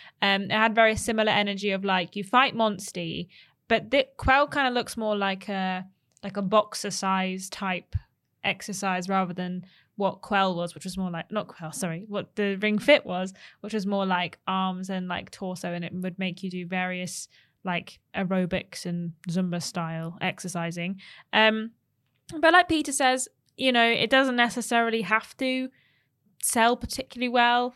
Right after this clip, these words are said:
Obviously, it doesn't have to also have longevity. If it does what it says on the tin, the game comes out, you get the exercise out of it, the game is good,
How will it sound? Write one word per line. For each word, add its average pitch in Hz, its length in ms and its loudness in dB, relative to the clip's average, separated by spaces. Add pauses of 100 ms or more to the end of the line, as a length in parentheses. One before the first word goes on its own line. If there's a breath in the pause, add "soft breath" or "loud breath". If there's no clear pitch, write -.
Obviously, 220 300 -2
it 220 60 -10
doesn't 208 200 -6
have 202 180 -2
to 214 100 -4
also 202 200 -2
have 196 180 0
longevity. 214 800 -2 (380 loud breath)
If 233 160 0
it 226 160 2
does 226 180 4
what 214 80 -2
it - 100 -6
says 208 140 -4
on 214 60 -2
the 208 80 -2
tin, 202 440 -2 (300 loud breath)
the 214 80 -2
game 202 300 4
comes 196 280 -2
out, 185 340 2 (380)
you 202 280 -4 (260)
get 196 200 0
the 208 80 0
exercise 196 420 -2
out 180 140 0
of 185 100 -4
it, 185 180 -2 (120)
the 185 80 -4
game 175 280 -4
is 165 80 -6
good, 180 460 -4